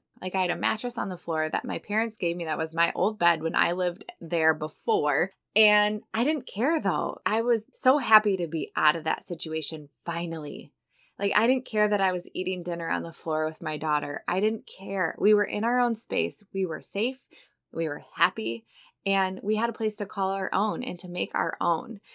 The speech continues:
That's why I told her it's gonna take time. The fact that she doesn't have a job lined up right now, she just doesn't have any income.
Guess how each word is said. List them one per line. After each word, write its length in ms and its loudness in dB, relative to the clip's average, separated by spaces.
That's 260 4
why 240 6
I 60 4
told 400 -2
her 400 -2
it's 220 -4
gonna 240 -2
take 280 -6
time. 480 2
The 100 -2
fact 400 0
that 220 -2
she 120 -4
doesn't 160 -6
have 200 -4
a 80 0
job 260 4
lined 260 -2
up 160 -2
right 160 -6
now, 240 -4
she 120 -8
just 160 -4
doesn't 180 -4
have 240 0
any 140 0
income. 560 -8